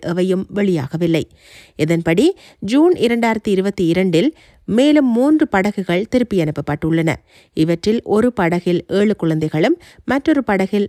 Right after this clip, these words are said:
மூன்று குழந்தைகளும் இருந்ததாக கூறப்படுகிறது. இதன் பின்னர் ஆகஸ்ட் இரண்டாயிரத்தி இருபத்தி இரண்டில் நாற்பத்தி ஆறு ஆண்கள் திருப்பி அனுப்பப்பட்டுள்ளனர். இரண்டாயிரத்தி இருபத்தி இரண்டு டிசம்பரில் நான்கு குழந்தைகள் உட்பட பதினாறு பேர் திருப்பி அனுப்பப்பட்டனர்.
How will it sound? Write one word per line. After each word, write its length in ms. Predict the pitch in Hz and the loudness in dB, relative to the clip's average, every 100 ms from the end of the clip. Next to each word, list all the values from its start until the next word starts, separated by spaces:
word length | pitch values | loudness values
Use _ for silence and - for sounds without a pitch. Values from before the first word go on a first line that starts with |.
| - | -4
மூன்று 380 | 190 247 262 | -2 0 -2
குழந்தைகளும் 640 | - 175 180 185 185 180 - | -2 -2 0 -2 -2 -2 -2
இருந்ததாக 540 | - 170 180 147 151 247 | -2 -2 0 -2 -4 -2
கூறப்படுகிறது. 760 | 247 165 147 151 - 160 160 - _ _ | 0 0 -2 -4 -2 0 0 -4 _ _
இதன் 280 | - 277 285 | 0 2 2
பின்னர் 440 | 269 269 233 190 - | 2 2 2 -2 -2
ஆகஸ்ட் 520 | 247 277 294 302 - | 0 2 2 0 0
இரண்டாயிரத்தி 480 | 220 202 196 190 - | -4 -2 -2 -2 -4
இருபத்தி 300 | 180 175 185 | -2 -2 -2
இரண்டில் 480 | 170 175 160 208 320 - _ | -2 0 0 0 -2 -10 _
நாற்பத்தி 540 | - 247 349 349 320 254 | -2 0 0 0 0 2
ஆறு 240 | 190 190 | 2 0
ஆண்கள் 480 | 165 180 185 196 262 | 0 0 0 -2 -2
திருப்பி 320 | - 196 175 165 | -4 -4 -2 -2
அனுப்பப்பட்டுள்ளனர். 800 | 147 156 147 147 156 151 139 - _ - - | -2 -4 -4 -4 -2 -2 -4 -6 _ -20 -4
இரண்டாயிரத்தி 460 | 170 170 175 170 180 | -2 0 0 -2 -2
இருபத்தி 340 | 165 165 170 | -2 -2 -2
இரண்டு 320 | 165 190 202 | 0 0 0
டிசம்பரில் 680 | 180 180 214 247 214 151 277 - - - | 0 0 0 0 0 0 -2 -4 -14 -4
நான்கு 460 | 240 269 320 302 | 0 2 2 0
குழந்தைகள் 520 | - 226 247 254 214 185 | 0 0 0 0 -2 -4
உட்பட 440 | 196 - 175 190 | -6 -4 -4 -4
பதினாறு 540 | 196 185 208 247 220 175 | -4 -4 -2 0 -2 -2
பேர் 260 | 165 170 | -2 -2
திருப்பி 360 | - 180 165 170 | -4 -4 -2 -4
அனுப்பப்பட்டனர். 640 | 143 131 - 151 156 - | -4 -6 -8 -6 -6 -6